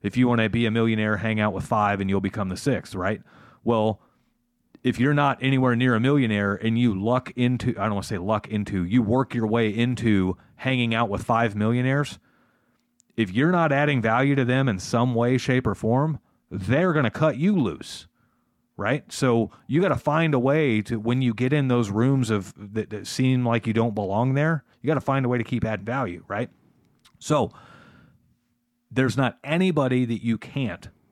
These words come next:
cut loose. Once you realize that, everything gets a little bit easier. Um, you know, if, if my wife wasn't on board with what we were trying to do here,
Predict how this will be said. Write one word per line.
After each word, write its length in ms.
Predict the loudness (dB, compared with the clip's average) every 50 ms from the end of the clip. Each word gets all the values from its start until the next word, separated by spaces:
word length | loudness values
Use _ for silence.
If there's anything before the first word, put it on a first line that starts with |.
| _ _
cut 260 | -4 -4 -4 -4 -2
loose. 380 | -4 -6 -6 -6 -8 -14 -18 -18 _ _ _ _ _ _ _ _ _
Once 400 | -10 -4 -2 0 0 0 0 0
you 160 | 0 0 0 2
realize 840 | 2 2 2 2 2 2 2 0 0 -2 -4 -6 -8 -10 -12 -16 -20 _ _
that, 380 | -8 -4 -2 -2 -2 -4 -6 -8 -16 -20 -20 _ _ _ _ _ _ _ _ _ _ _ _
everything 360 | -2 0 0 2 2 0 0
gets 220 | 0 0 -2 -4 -4 -6
a 80 | -4 -4
little 340 | -4 -2 -2 0 0 0 -2
bit 160 | -4 -4 -4
easier. 400 | -4 -4 -6 -6 -12 -18 -20 -20 _ _ _ -20 _ _ _ _ _ -2
Um, 480 | 0 0 2 2 0 0 -2 -6 -8 -12 -20 _ _ _ _ _ _ _
you 100 | -4 -2 0
know, 220 | 0 0 -2 -4 -8 _ _ _ _ _ _ _ _ _ _ _ _ _ _ _ _
if, 380 | 0 0 0 0 -2 -6 -10 -18 _ _ _ _ _
if 360 | 0 0 0 0 -2 -4 -4
my 200 | -2 0 0 2 2
wife 320 | 2 2 2 0 0 -2
wasn't 360 | 0 0 0 0 0 0 2
on 160 | 2 2 2
board 340 | 0 0 0 2 2 0 0
with 140 | -4 -6 -4
what 220 | -2 -2 -4 -2
we 120 | -2 -2 -2
were 140 | -2 -2 -4
trying 320 | -4 -4 -4 -4 -4 -4
to 60 | -4
do 200 | -4 -2 -2 -2
here, 340 | -4 -6 -10 -12 -14 -18 -20